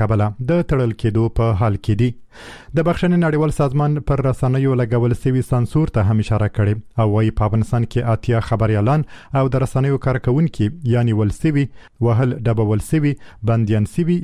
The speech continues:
یا شکنجه سوي دي. د سازمان په حواله تر ټولو جدي ګواښ ښځینه خبریالانو او ویاندویانو ته پېښ دی چې له تصویري رسنیو په ورکېدو دي. دغه سازمان نن چې د مې دریمه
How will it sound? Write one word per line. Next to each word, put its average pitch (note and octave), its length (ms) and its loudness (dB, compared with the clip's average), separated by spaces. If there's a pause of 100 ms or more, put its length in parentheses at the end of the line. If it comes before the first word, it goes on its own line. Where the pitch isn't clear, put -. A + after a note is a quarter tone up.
یا B2+ 160 2 (160)
شکنجه A#2 560 0
سوي G2+ 240 0
دي. B2 100 2 (560)
د E3 160 0
سازمان E3+ 320 0
په D3+ 140 0
حواله D3+ 340 2
تر D3 240 0
ټولو D3+ 300 0
جدي C#3+ 240 0
ګواښ A2+ 200 2 (220)
ښځینه C3+ 600 0
خبریالانو C3 680 2 (100)
او D3+ 80 2 (120)
ویاندویانو C3 600 2
ته A2 160 -2
پېښ G#2 160 2 (100)
دی G#2 100 2
چې - 180 -2 (400)
له A2+ 160 0
تصویري A2 420 0 (140)
رسنیو D3 560 0
په - 500 -2
ورکېدو C3+ 580 0
دي. A2 120 0 (600)
دغه E3 200 0
سازمان D3+ 340 2
نن D#3 140 2
چې C#3+ 280 0
د B2+ 140 0
مې C3+ 220 0
دریمه B2+ 360 2